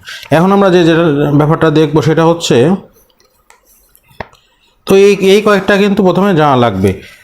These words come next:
এবং এরপরে আমরা দেখব যে উপজেলায় কোন কোন পদ রয়েছে, আহ, উপ-, উপজেলায় কি পদ রয়েছে, উপজেলায় যদি হয় আপনার পোস্টিং, আপনার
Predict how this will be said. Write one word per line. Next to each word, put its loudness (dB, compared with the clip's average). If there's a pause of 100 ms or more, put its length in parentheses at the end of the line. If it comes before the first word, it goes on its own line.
এবং 2
এরপরে 0
আমরা 2
দেখব 0
যে 2
উপজেলায় 0 (600)
কোন 0
কোন 0
পদ 0
রয়েছে, 0 (680)
আহ, 0
উপ-, -2
উপজেলায় 2
কি -4
পদ 0
রয়েছে, 0
উপজেলায় 2
যদি 2
হয় 0
আপনার -2
পোস্টিং, -2
আপনার -2